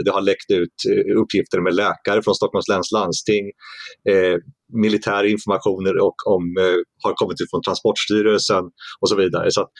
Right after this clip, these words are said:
man ska utgå ifrån att det alltid finns en risk att det som samlas in kommer att läcka, och är man rädd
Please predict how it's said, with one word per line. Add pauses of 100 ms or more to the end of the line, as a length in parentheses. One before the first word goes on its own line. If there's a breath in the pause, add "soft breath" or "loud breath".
(200 loud breath)
man
ska
utgå
ifrån
att
det
alltid
finns
en
risk
att
det
som
samlas
in
kommer
att
läcka, (320 loud breath)
och
är
man
rädd